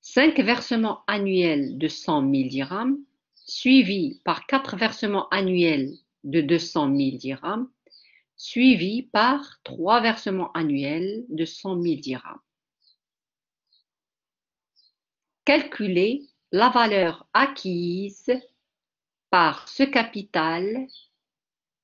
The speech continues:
un an après le dernier versement,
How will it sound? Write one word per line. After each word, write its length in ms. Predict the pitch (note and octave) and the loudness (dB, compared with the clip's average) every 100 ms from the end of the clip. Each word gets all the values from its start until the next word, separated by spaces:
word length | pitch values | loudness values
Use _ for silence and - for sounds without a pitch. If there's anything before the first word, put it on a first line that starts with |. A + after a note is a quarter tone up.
| _ _ _ _ _ _ _ _ _ _ _ _ _ _ - _ | _ _ _ _ _ _ _ _ _ _ _ _ _ _ -20 _
un 320 | A3+ C4+ C#4 A#3+ | 2 6 6 6
an 260 | C#4 - | 0 -2
après 420 | - D#4 - - E3+ | -2 -2 -4 -4 -2
le 180 | E3 | -2
dernier 420 | C#3+ A#3+ A#3+ G3 E3+ | 0 -2 -2 -2 -2
versement, 600 | C#3+ - C#3 B2+ D#3+ | -4 -10 -8 -8 -10